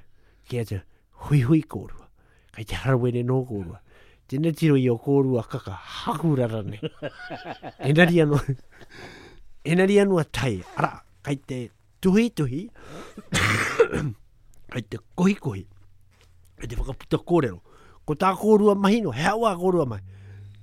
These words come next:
Tēnā tiro i o kōrua hu. Oh, te anu anu ke. Nā ko te, eh,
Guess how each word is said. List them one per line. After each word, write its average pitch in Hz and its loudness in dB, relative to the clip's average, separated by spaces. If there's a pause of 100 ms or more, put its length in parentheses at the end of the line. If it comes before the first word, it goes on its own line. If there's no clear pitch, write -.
(120)
Tēnā 254 0
tiro 233 2
i 208 4
o 175 6
kōrua 160 4
hu. 117 -2 (460)
Oh, 202 4 (340)
te 165 6
anu 156 4
anu 120 -2
ke. 104 -12 (840)
Nā 123 -6
ko 143 2
te, 135 -2 (100)
eh, 107 -12